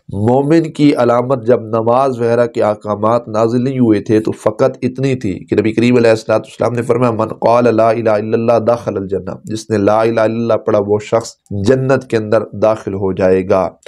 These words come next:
फिर उसके बाद क्या हुआ कि जब नमाज वगैरह के अहकामात नाजिल हुए ना, तो फिर नबी करीम अलैहिस्सलातु वस्सलाम ने ये बात फरमाई, "मन सल्ला सलातना", इसके अंदर बाकायदा तौर पर नमाज का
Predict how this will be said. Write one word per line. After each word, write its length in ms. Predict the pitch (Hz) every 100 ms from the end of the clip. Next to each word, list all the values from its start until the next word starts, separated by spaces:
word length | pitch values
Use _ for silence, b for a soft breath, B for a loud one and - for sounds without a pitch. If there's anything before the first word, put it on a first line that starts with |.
| B B -
फिर 100 | 160
उसके 300 | 170 - 170
बाद 340 | 156 160 151
क्या 140 | 156 151
हुआ 300 | 143 147 147
कि 180 | 131
जब 240 | 127 127 113 107
नमाज 440 | 110 123 143 131
वगैरह 360 | 120 110 120 127
के 180 | 127
अहकामात 720 | 120 107 - 101 98 107 120 120
नाजिल 480 | 98 95 120 127 123
हुए 220 | 107 110
ना, 120 | 117
तो 200 | 113 104 -
फिर 180 | 123 123 113 - _ 107
नबी 240 | 113 127
करीम 260 | 127 135 135
अलैहिस्सलातु 600 | 123 120 - 113 107 110
वस्सलाम 300 | - 113 113
ने 120 | 110
ये 180 | 107 110
बात 220 | 101 101
फरमाई, 340 | - 101 107
"मन 160 | 104 101
सल्ला 340 | - 110 104
सलातना", 520 | 107 98 98 95 98
इसके 280 | 98 110 -
अंदर 200 | 104 104
बाकायदा 380 | 98 98 107 107
तौर 220 | 107 104
पर 180 | - 101
नमाज 400 | 98 95 104 101
का 260 | - 110